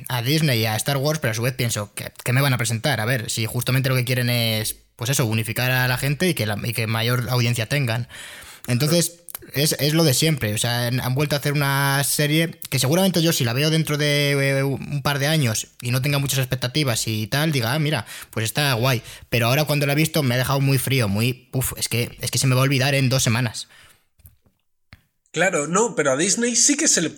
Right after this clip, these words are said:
Speaker 2: a las grandes corporaciones yo creo que sí que les podemos y les debemos exija-, exigir ficción de calidad. Lo hicieron con The Last Jedi. The Last Jedi puede que sea una de las mejores,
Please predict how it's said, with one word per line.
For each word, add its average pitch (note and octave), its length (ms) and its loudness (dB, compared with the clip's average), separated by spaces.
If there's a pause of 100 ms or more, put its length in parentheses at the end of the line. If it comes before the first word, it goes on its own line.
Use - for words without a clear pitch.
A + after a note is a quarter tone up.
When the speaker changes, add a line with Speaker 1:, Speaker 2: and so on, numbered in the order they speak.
(180)
Speaker 2:
a C3+ 100 -4
las B2 220 -4
grandes G#3+ 320 2
corporaciones G3+ 640 0
yo G3+ 80 2
creo B3+ 200 0
que F#3+ 100 0
sí F#3 120 2
que F#3 80 -2
les D#3 180 0
podemos F#3 500 0
y F#3+ 80 2
les D#3+ 180 4
debemos E3 380 -2
exija-, F3+ 640 -2
exigir D#3+ 560 -2 (400)
ficción D#3 400 -2
de G3 100 0
calidad. E3 540 2 (300)
Lo E3+ 300 0
hicieron G3+ 460 2
con E3+ 180 0
The B2+ 100 -2
Last A#2 280 -4
Jedi. C#3+ 420 -2
The A#2 100 -6
Last A2+ 220 -6
Jedi D#3+ 340 -2
puede A#3 200 -2
que D#4+ 100 -2
sea G#3 160 2
una C3+ 160 -4
de B2+ 80 0
las B2+ 200 -4
mejores, D#3+ 380 -6